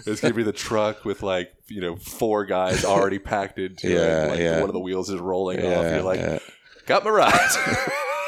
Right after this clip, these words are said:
Speaker 1: <laughs> We're going.
Speaker 2: Yeah.
Speaker 1: <laughs>
Speaker 2: Yeah, definitely. It's not the rich people. Nobody's stopping for you in a Lexus.
Speaker 1: It's 'cause they have something to protect. And the
Speaker 2: Yeah.
Speaker 1: more you have to protect, the more you go into a contracted place. And the more
Speaker 2: Right.
Speaker 1: contracted you are, the more, like, depressed.
Speaker 2: Right.
Speaker 1: I think.
Speaker 2: Right. Yeah.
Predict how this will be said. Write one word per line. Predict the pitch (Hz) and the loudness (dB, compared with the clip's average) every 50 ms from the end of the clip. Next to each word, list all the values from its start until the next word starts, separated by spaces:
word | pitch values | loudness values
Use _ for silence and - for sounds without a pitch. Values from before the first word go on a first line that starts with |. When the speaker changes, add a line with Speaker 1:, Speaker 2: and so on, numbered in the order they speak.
| - - | 2 4
Speaker 1:
<laughs> | - - - - | 4 4 4 2
We're | 170 185 165 - - 131 156 180 - | 2 2 2 2 2 0 0 2 2
going. | 180 170 156 131 - - - 139 - - - - | 2 2 2 2 0 -2 -8 -10 -12 -12 -8 -2
Speaker 2:
Yeah. | - 87 90 87 85 82 82 82 107 - - - - | 0 2 2 4 2 2 0 -2 -4 -10 -12 -6 -6
Speaker 1:
<laughs> | 156 - - - - 147 - - - - - - _ _ _ - | -6 -6 -6 -8 -10 -10 -10 -10 -12 -14 -16 -16 _ _ _ -2
Speaker 2:
Yeah, | 95 90 87 87 85 85 | 0 2 2 2 2 2
definitely. | 76 90 87 80 - 90 82 85 85 85 80 80 80 | 2 0 0 0 -2 -2 -2 0 0 0 0 0 0
It's | 78 82 - - 110 | 0 -2 -2 0 0
not | 101 101 101 - | 0 0 2 2
the | 123 104 | 2 2
rich | 98 98 85 76 - | 2 2 2 0 0
people. | - 92 85 78 85 90 | 2 2 2 2 2 2
Nobody's | 101 107 107 113 107 - | 2 2 2 2 2 0
stopping | - - 123 101 101 92 - 104 92 82 | 0 2 2 2 2 2 0 -2 -4 -4
for | - 98 92 85 | -2 -2 0 0
you | 85 85 | 0 0
in | 82 | 0
a | 82 80 | 0 2
Lexus. | 80 87 82 - - - 67 65 - - - - | 2 2 0 0 -2 -6 -6 -6 -6 -6 -6 -6
Speaker 1:
It's | 123 - | -6 -6
'cause | - 123 110 | -6 -6 -4
they | 113 | -4
have | 117 113 107 | -6 -6 -6
something | - 110 95 110 90 | -8 -10 -12 -12 -14
to | 92 | -12
protect. | - 90 - - 101 87 - - - - _ _ _ - | -16 -14 -10 -8 -8 -8 -8 -10 -18 -20 _ _ _ -4
And | - 80 | -2 -2
the | 78 | 0
Speaker 2:
Yeah. | 76 | 0
Speaker 1:
more | 101 104 | 0 -2
you | 101 95 95 | -2 -2 -4
have | 95 92 - | -6 -6 -6
to | - | -10
protect, | 82 101 87 - - 92 87 85 - | -12 -14 -12 -8 -6 -6 -6 -6 -10
the | 87 | -12
more | 87 87 87 85 | -10 -10 -10 -10
you | 85 82 | -8 -8
go | 90 87 | -8 -8
into | 85 85 | -8 -8
a | 80 - | -12 -12
contracted | - 95 85 - 90 82 80 - - - | -14 -14 -10 -8 -8 -8 -8 -12 -14 -12
place. | - 87 80 78 - - | -10 -8 -8 -10 -10 -10
And | 92 | -8
the | 87 | -6
more | 78 | -4
Speaker 2:
Right. | 76 76 76 | -4 -4 -4
Speaker 1:
contracted | 78 98 98 107 - 90 82 | -4 -4 -4 -6 -6 -10 -14
you | 82 85 82 | -12 -10 -8
are, | 80 82 | -8 -8
the | 82 82 | -10 -10
more, | 82 80 82 - _ _ - | -12 -14 -14 -16 _ _ -20
like, | - - _ | -20 -20 _
depressed. | - - - 113 98 - - - - - | -20 -10 -8 -6 -6 -6 -8 -12 -12 -10
Speaker 2:
Right. | 92 82 78 78 76 73 - - - _ - | -8 -6 -6 -6 -6 -6 -8 -10 -14 _ -12
Speaker 1:
I | - | -10
think. | - - 117 104 87 - - - - _ _ _ _ _ - 113 90 - | -8 -6 -6 -6 -6 -8 -10 -12 -14 _ _ _ _ _ -20 -20 -16 -12
Speaker 2:
Right. | - - | -10 -10
Yeah. | 82 80 78 | -8 -8 -8